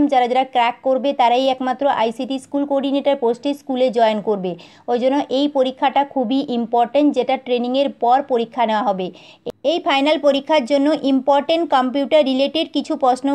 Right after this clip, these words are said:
উত্তর নিয়ে আজকের এই ভিডিওতে ডিসকাস করব। ভিডিওটি স্টার্ট করার পূর্বে চ্যানেলে নতুন হলে চ্যানেলটিকে সাবস্ক্রাইব করে দেবেন। প্রথম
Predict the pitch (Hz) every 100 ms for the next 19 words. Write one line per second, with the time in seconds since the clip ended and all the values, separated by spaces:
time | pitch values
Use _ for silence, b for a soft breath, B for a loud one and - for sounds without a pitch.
0 | 285 294 294 269 285 240 - 285 277 277
1 | 233 262 277 254 247 - 269 269 285 269
2 | 294 330 B B 214 247 269 294 311 311
3 | 302 285 302 294 294 285 262 285 285 254
4 | 240 240 247 269 277 302 294 302 320 311
5 | 247 240 240 233 277 277 - 359 359 277
6 | 233 214 208 190 170 - _ _ _ _
7 | _ _ _ _ _ _ _ _ _ _
8 | _ _ _ _ _ _ _ _ _ _
9 | _ 277 285 349